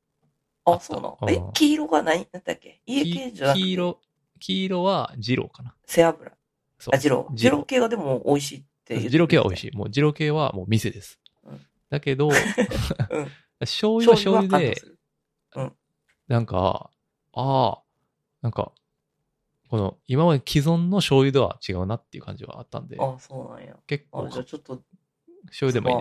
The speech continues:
Speaker 2: いね。
Speaker 1: まあ、試してみます。
Speaker 2: うん、試してみてください。
Speaker 1: はい。試してみます。
Speaker 2: はい。
Speaker 1: はい。ありがとうございます。
Speaker 2: あ、すいません。
Speaker 1: あと、じゃあ、プライムセールの話、ちょっと戻って。
Speaker 2: はい。
Speaker 1: 何買いました？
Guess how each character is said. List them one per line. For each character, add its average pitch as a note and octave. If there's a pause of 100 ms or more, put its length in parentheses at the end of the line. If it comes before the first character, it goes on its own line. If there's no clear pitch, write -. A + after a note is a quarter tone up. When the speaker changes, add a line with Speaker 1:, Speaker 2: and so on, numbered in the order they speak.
Speaker 2:
い A#2
ね。 B2+
Speaker 1:
ま B2+
あ、 B2
試 B2
し -
て B2+
み B2
ま C#3
す。 -
Speaker 2:
う G#2+
ん、 F#2+ (180)
試 G2
し -
て G#2+
み G2
て G2+
く -
だ -
さ - (140)
い。 -
Speaker 1:
は -
い。 -
試 -
し -
て -
み -
ま -
す。 - (320)
Speaker 2:
は -
い。 -
Speaker 1:
は -
い。 - (1080)
あ A#2+
り -
が -
と -
う - (380)
ご -
ざ -
い -
ま -
す。 - (440)
Speaker 2:
あ、 -
す -
い -
ま -
せ -
ん。 - (220)
Speaker 1:
あ -
と、 B2+
じ -
ゃ -
あ、 - (160)
プ -
ラ C3
イ B2
ム -
セ A#2+
ー -
ル -
の -
話、 -
ち -
ょ -
っ -
と -
戻 -
っ -
て。 - (100)
Speaker 2:
は G2
い。 G2
Speaker 1:
何 B2
買 -
い -
ま -
し -
た？ -